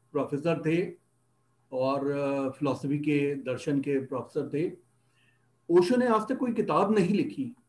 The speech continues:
लेकिन उनकी किताबें जो हैं पूरे अर्थ को circle कर सकती हैं, उनके discourses हैं। मतलब जो भी उन्होंने lectures दिए हैं वो they have all been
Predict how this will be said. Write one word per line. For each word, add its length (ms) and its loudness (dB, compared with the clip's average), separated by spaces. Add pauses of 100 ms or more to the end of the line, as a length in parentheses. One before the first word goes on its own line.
(300)
लेकिन 280 2
उनकी 420 4
किताबें 600 6
जो 120 4
हैं 120 2
पूरे 340 0
अर्थ 400 0
को 100 6
circle 360 2
कर 140 -2
सकती 300 -10
हैं, 120 -12 (200)
उनके 240 2
discourses 680 4
हैं। 100 -10 (1120)
मतलब 260 -2
जो 120 6
भी 140 6
उन्होंने 320 6
lectures 460 4
दिए 200 0
हैं 60 0
वो 260 0
they 240 -2
have 100 -2
all 160 4
been 280 0